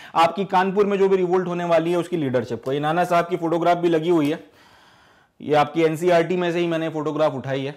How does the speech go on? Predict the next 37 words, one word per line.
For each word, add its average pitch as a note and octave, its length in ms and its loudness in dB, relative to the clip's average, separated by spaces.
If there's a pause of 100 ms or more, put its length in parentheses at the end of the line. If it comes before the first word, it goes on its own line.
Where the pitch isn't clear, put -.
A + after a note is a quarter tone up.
तो C#3+ 80 -6
नाना D3 360 0
साहब D#3+ 280 0
की E3 100 -2
फोटोग्राफ D#3+ 420 -2
वगैरह D#3+ 260 0
हो D3+ 140 0
गई E3 100 -6 (920)
और E3 300 4
इनके D#3 220 0
पास E3 300 2
में F#3 140 -4
कानपुर D#3+ 420 -2
में D#3+ 160 -2
अब D#3+ 260 0
लीडरशिप D#3+ 420 -2
देने, D3 300 -4
अ, D3 280 -2
एक्सेप्ट D#3+ 320 -4
करने D#3 300 -4
के D3+ 80 -4
अलावा B2 280 -2
कोई F3 180 -2
और D#3+ 120 2
ऑप्शन D#3 280 0
नहीं E3+ 140 -2
बचा G#2+ 220 -6
क्योंकि D#3 220 -2
लोगों D#3+ 260 2
ने C4+ 140 2 (260)
इंसिस्ट F3+ 340 -2
कर C#3 120 -4
दिया G2 260 -8
था। A#2 120 -12
आगे E3+ 280 2
बढ़ते F#3+ 260 0
हैं। G#3+ 80 -4